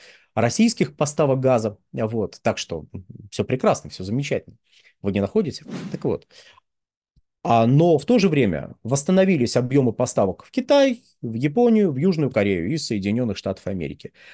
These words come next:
А рост поставок в Китай свидетельствует о росте потребления газа.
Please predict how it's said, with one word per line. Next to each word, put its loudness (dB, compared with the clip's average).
А 2
рост 2
поставок 0
в -20
Китай 2
свидетельствует 0
о 6
росте 2
потребления -2
газа. -6